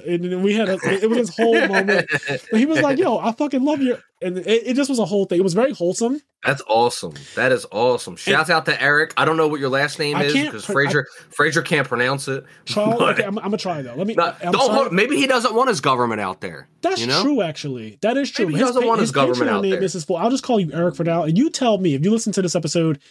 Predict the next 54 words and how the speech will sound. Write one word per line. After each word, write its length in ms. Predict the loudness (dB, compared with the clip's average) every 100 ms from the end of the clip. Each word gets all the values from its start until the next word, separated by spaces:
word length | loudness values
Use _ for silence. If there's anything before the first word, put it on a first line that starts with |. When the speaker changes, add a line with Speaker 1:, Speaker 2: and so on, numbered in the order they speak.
| _ -2
Speaker 1:
and 100 | 2
you 80 | 2
get 140 | 2
to 60 | 0
this 100 | -2
point, 340 | 0 0 -2 -6 _ _ 0
you 160 | 2
tell 260 | 2 2 2
me 160 | 2 2
what 160 | 2
you 120 | 2 2
wanna 240 | 2 2
be 100 | 2
called 300 | 2 0 2
on 80 | 2
the 100 | 0
<laughs> 0 |
Patreon, 840 | 2 0 2 0 0 -2 -2 -2 -4 -12 -16 -6
uh, 160 | 0 2
shout 280 | 2 0 2
outs. 200 | 0 0
But 220 | 0 -2 -4 _ _ 0
right 220 | 2 2
now, 140 | 2
I'll 60 | 2
just 120 | 0
call 120 | 0 0
you 120 | 0
Eric. 260 | -6 -10 -14 -20 -20 -2
Anyways, 540 | 2 4 4 2 0 -2
shout 240 | 2 2
out 120 | 2
to 100 | 0
you. 400 | 2 4 4 2
Uh, 320 | -2 -4 -4 -4 -8 -4
Speaker 2:
Shout 140 | -2
out. 240 | 0 -2 -8 _ _ _ _
Speaker 1:
I, 300 | 0 2 2 2
I 100 | 0
really 260 | 2 4 4
enjoy, 400 | 2 2 2 2
like, 120 | 0
how 140 | -2 -4
detail 380 | -2 0 0
oriented 400 | 0 0 2 2
you 180 | 2 2
are, 280 | 0 0 -2
and 520 | -4 -4 -4 -4 -2
you 80 | 0
sending 280 | 0 0 0
me 80 | 0
all 180 | 0 0
of 60 |
those 380 | 0 0 -2 -4